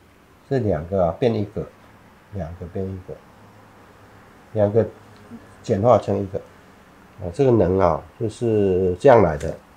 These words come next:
这个远字是这样来，这里面一个口是中间一点，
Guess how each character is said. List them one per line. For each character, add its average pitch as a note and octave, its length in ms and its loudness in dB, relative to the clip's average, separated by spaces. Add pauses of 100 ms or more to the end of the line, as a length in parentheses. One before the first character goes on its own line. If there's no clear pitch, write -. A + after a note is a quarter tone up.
(1120)
这 C#3+ 60 -6
个 C#3 100 0 (120)
远 F#2+ 480 -2
字 C3+ 240 0
是 A#2+ 320 -2 (140)
这 C3 80 -2
样 G#2+ 180 2 (960)
来， G#2 220 -12 (1600)
这 D#3+ 120 2
里 B2 140 4
面 D3 180 6
一 C#3+ 60 4
个 B2+ 140 2
口 G2 580 0 (100)
是 C#3 100 -2
中 B2+ 240 2
间 A#2+ 220 2
一 A#2 60 -2
点， - 240 -4